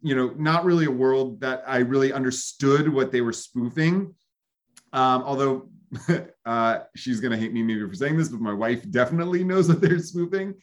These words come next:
Um, but I, but there's a kind of, like, N P R-ness that they're spoofing too that I appreciate, you know, as a, as someone who, uh, listens to a lot of N P R. So I, I liked that. Um, and I also,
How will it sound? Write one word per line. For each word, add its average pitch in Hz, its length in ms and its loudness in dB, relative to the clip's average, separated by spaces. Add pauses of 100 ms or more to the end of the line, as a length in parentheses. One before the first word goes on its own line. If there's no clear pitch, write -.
(400)
Um, 139 340 -2 (300)
but 165 240 4
I, 170 140 4
but 165 260 0
there's 160 240 2
a 156 80 2
kind 165 220 -2
of, 151 80 -4
like, 143 200 -4
N 151 200 -8
P 143 280 -6
R-ness 143 640 2
that 175 200 -2
they're 175 180 2
spoofing 170 560 -2
too 160 320 0
that 165 160 -2
I 165 260 -2
appreciate, 175 680 -2
you 151 80 -6
know, 143 100 -4
as 139 200 -2
a, 131 120 -4
as 131 80 -6
someone 131 220 -6
who, 127 360 -4
uh, 127 120 -6
listens 123 300 -10
to 127 120 -6
a - 20 -4
lot 127 200 -4
of 127 100 -8
N 123 120 -8
P 127 120 -12
R. 123 180 -8
So 120 320 -8
I, 95 200 -8
I 113 60 -8
liked 113 320 -8
that. 139 340 -4 (340)
Um, 143 160 2
and 156 160 2
I 175 120 4
also, 180 640 0